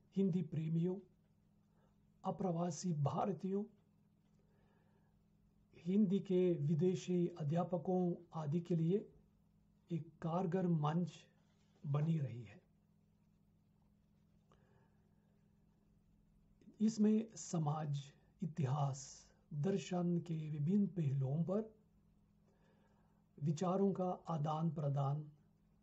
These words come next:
किया जाता रहा है। गर्भनाल पत्रिका के साथ मेरा संपर्क छह सात साल पुराना है।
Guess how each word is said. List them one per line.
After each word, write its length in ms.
किया 200
जाता 420
रहा 280
है। 160
गर्भनाल 560
पत्रिका 520
के 160
साथ 540
मेरा 800
संपर्क 800
छह 260
सात 340
साल 260
पुराना 380
है। 180